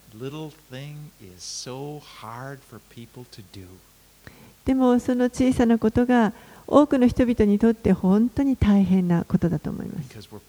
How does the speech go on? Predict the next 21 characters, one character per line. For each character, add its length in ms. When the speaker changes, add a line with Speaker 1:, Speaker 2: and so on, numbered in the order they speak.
Speaker 1:
proud. 280
Speaker 2:
私 260
た 100
ち 100
に 120
は 160
プ 80
ラ 140
イ 60
ド 100
が 100
あ 60
り 100
ま 160
す 80
か 100
ら。 60
Speaker 1:
It's 320
pride. 0
It's 260
like 140